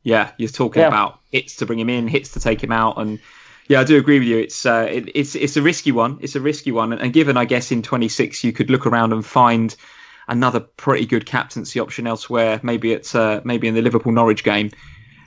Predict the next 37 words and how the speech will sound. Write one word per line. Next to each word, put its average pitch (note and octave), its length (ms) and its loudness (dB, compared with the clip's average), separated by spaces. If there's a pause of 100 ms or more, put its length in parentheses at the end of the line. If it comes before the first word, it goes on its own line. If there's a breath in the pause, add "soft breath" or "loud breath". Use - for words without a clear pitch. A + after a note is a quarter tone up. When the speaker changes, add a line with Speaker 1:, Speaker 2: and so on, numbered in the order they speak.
Speaker 1:
Yeah, D3+ 200 6
I'm, D#3 80 0
I'm D#3+ 140 2
with E3+ 120 4
you C#3 80 -2
guys. A#2+ 240 -2
I'm C#3 80 -8
with C#3 140 -4
you. B2 80 -2
I A#2+ 40 -4
think, C#3+ 300 -8
um, B2+ 220 0 (120)
yeah, C3 120 -4
it's C3 180 -2
a C#3 60 -2
bit C3+ 120 2
of A#2+ 80 2
a A#2 60 2
risk B2+ 220 0
there, G#2+ 160 0
no A2+ 100 -2
doubt A2+ 160 0
about A2 300 -4
it. - 120 -10 (120)
Speaker 2:
I-, - 180 4
if A3+ 160 4
you G#3+ 80 8
have E3+ 260 6
the D#3+ 60 4
money D#3 300 2
in C3+ 80 -2
the B2+ 60 -2
bank A#2+ 340 0
and C3+ 100 -4
you C3+ 80 -2
can B2 140 -6
do B2+ 260 0